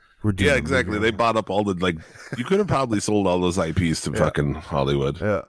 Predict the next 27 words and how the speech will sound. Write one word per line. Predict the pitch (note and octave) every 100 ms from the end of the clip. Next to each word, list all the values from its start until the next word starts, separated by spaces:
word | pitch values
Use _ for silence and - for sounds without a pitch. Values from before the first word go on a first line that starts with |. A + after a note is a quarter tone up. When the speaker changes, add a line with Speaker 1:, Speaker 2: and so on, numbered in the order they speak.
| -
Speaker 1:
yeah. | G2 G2+ -
Fox's | - A#2+ A#2 - G#2+
next | A2 G#2+
Speaker 2:
Toucan | A2+ A2
Speaker 1:
T | A#2 A2
V | G#2+
show, | A#2+
Speaker 2:
Sam | G#2+ A2 A2+ A#2+ A2+
and | F#2+
Speaker 1:
Tony | A2+ A2
the |
Speaker 2:
fucking, | G#2 E2+
you | F2+ G#2+ G#2
know, | F2
Speaker 1:
Tiger. |
Speaker 2:
like | E2+ E2
a |
Toucan | D#2 - A2 A2 G2+
Sam | F2+ G#2 G2 C2
origin | F2+ G2+ G2+ G2+
story | G2+ - G2 G2+ G2+ G2+ E2
and | C#2 - _ _ _ _ _ _ _ _
Toucan | - - - D2+
Sam | - E2 C#2 C#2
Revolution. | D2+ F#2 G#2 A2 - - -
Speaker 1:
Yeah, | E2 - - - -
yeah. | F2